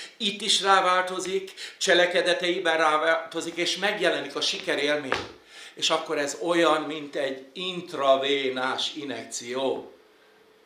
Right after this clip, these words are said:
Gyerekek, intravénás, értitek? <laughs> Na, úgyhogy, ö,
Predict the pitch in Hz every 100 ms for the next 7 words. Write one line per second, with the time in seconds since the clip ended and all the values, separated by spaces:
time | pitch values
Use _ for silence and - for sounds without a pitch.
0 | - 151 156 139 113 - - 190 185 156
1 | 135 131 120 117 110 - 127 143 185 165
2 | 139 117 - - - - - - - -
3 | - - - - - - - - 147 180
4 | 175 143 - - - - _ - 185 196
5 | 165 196 180 190 190